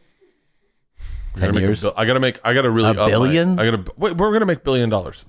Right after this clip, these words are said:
Speaker 1: I have a lot of plans financially for us. Like, I, there, and there, see, this is why I'd, I'm gonna get a conservatorship, is that I have big ideas that everyone goes, "That's fucking ridiculous." Mickey Rooney had a conservatorship?
Speaker 2: Casey Kasem?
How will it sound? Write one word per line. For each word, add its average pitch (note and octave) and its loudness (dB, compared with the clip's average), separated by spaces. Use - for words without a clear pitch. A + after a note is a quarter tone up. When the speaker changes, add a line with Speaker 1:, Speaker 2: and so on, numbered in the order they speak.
Speaker 1:
I C3+ 2
have F#3 2
a F3 4
lot C3 2
of A#2+ -2
plans G#2+ 0
financially F#2+ -2
for D2+ -8
us. - -12
Like, C3 0
I, F3 2
there, G3 -2
and G3 2
there, F#3+ 0
see, A3+ -4
this A#3 -2
is C#4 -2
why F#3 2
I'd, D#3 -2
I'm C3+ 0
gonna C3+ 0
get B2+ 0
a B2 0
conservatorship, B2+ -2
is C#3+ 0
that C#3 0
I C3 2
have C3 0
big B2+ 2
ideas A#2+ 2
that B2+ 0
everyone A2+ 0
goes, A2 0
"That's A#2 0
fucking G2 -6
ridiculous." E2 -12
Mickey E3 0
Rooney D3 0
had C3+ -6
a C3 0
conservatorship? D3 -6
Speaker 2:
Casey B2+ -4
Kasem? E3 -2